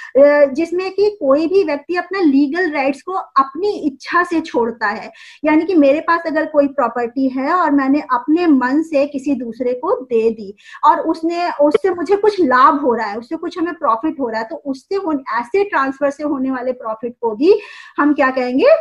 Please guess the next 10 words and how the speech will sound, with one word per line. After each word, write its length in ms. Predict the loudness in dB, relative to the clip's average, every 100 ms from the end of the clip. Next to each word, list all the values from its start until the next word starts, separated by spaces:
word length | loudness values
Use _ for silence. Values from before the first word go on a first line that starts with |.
| 0 _
रिल-, 360 | 2 4 6 4
अ, 340 | 2 0 2
एक 180 | 0 0
तरह 160 | -4 -4
से 100 | -4
वो 120 | -6
transfer 480 | -2 -4 -4 -6 -2
में 160 | -2
माना 280 | 0 -2 -4
जाएगा। 460 | -4 -6 -8 -14